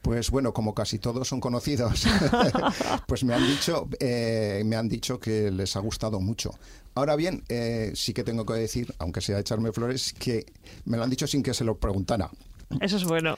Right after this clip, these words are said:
Speaker 1: Entonces, me imagino que si me lo dicen que sin que les pregunte, quiere decir que por lo menos tiene algún mérito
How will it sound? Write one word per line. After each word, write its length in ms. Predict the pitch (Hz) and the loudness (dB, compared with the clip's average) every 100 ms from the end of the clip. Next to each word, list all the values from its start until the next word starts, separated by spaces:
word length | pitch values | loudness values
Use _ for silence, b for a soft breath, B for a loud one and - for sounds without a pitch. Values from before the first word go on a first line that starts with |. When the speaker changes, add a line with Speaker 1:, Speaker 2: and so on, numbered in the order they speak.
| - - | -6 -2
Speaker 1:
Entonces, 680 | 123 240 202 131 156 147 151 | 2 4 4 2 0 0 0
me 160 | 127 | 0
imagino 640 | 131 127 117 139 151 156 147 | 2 0 0 -2 -2 -2 -2
que 80 | |
si 120 | 131 120 | -2 -2
me 100 | 113 | 0
lo 80 | 113 | 0
dicen 260 | 120 135 | 0 -2
que 120 | 120 127 | -2 -4
sin 260 | 127 120 | -2 -2
que 140 | 104 117 | -2 -2
les 160 | 113 | -2
pregunte, 640 | - 113 113 120 110 123 110 | -2 -4 -2 -2 -2 -4 -2
quiere 200 | 110 104 | 0 0
decir 260 | 95 110 | -2 -4
que 100 | 101 | -4
por 140 | - 92 | -2 -2
lo 80 | 87 | 0
menos 280 | 95 107 - | 0 -2 -2
tiene 260 | 92 98 - | -2 -2 -2
algún 360 | 87 90 90 | -2 0 0
mérito 540 | 87 85 80 - 95 | 0 -2 -2 -2 -2